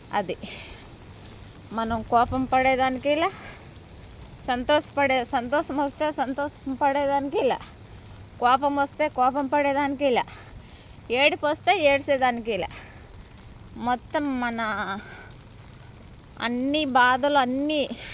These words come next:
సంపుకొని సిద్ధపడితే,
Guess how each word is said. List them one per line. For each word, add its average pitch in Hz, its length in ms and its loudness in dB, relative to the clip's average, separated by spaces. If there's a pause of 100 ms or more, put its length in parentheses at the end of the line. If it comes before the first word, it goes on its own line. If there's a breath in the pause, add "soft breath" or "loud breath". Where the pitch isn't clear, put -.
(360 loud breath)
సంపుకొని 285 680 -2 (1600)
సిద్ధపడితే, 277 720 0